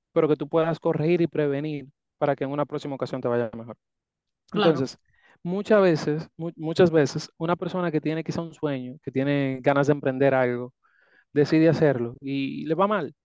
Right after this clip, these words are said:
Speaker 1: en algo que emprendió, en algo que intentó, y renuncia totalmente a la idea.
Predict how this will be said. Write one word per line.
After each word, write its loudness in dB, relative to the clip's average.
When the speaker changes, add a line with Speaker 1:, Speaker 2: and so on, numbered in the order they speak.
Speaker 1:
en -8
algo -2
que -10
emprendió, -4
en -4
algo -4
que -16
intentó, -8
y -4
renuncia 0
totalmente -4
a -4
la -2
idea. -4